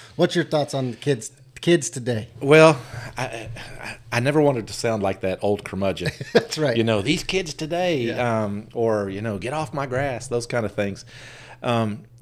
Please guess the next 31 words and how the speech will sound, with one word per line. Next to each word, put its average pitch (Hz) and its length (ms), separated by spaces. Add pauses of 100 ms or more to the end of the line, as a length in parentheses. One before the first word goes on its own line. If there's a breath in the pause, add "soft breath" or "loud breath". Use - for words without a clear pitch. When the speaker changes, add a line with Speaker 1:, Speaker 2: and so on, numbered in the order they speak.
Speaker 2:
you 147 80
know, 156 100
kids 185 260
are 131 60
kids. - 500
Speaker 1:
Yeah. 107 180
Speaker 2:
And 117 140
I 131 80
don't 151 180
know 127 140
that 113 120
there 104 160
ever 107 160
was 101 500 (580)
the 85 80
good 92 140
old 98 160
days. 117 340
Speaker 1:
Right, 127 240
Speaker 2:
I 104 60
Speaker 1:
I - 20
Speaker 2:
think 110 180
the 120 60
Speaker 1:
agree. 101 80
Speaker 2:
good 113 100
old 110 140
days 104 220
may 101 160
be 95 120
a 87 60
myth. 92 340